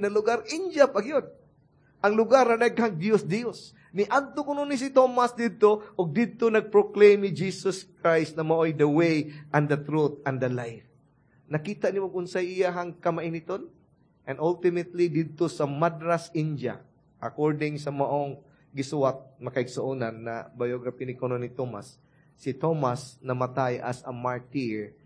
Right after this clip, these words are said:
didto sa Madras, India. Nakita nimo unsang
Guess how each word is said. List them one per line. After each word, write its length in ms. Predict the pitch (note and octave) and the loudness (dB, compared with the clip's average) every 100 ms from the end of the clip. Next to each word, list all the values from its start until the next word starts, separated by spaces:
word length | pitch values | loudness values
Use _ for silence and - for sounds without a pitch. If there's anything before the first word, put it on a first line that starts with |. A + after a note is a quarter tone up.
| _ - | _ -8
didto 480 | B2+ B2 B2+ C3 A#2+ | -4 -4 -2 -4 -4
sa 160 | - A2 | -8 -10
Madras, 800 | A2+ A#2 A2 G#2+ G#2+ G#2 - _ _ _ | -6 -6 -6 -6 -6 -8 -18 _ _ _
India. 480 | A#2 G2+ F#2 F#2 - - _ _ _ _ _ _ _ _ _ _ | -12 -12 -14 -18 -18 -20 _ _ _ _ _ _ _ _ _ _
Nakita 480 | F3+ G3 A#3 - A#3 | -12 -10 -8 -2 -2
nimo 240 | G#3 G#3 F#3+ | 0 -2 -4
unsang 480 | G3 F#3+ G3 F3+ | -6 -4 -4 -4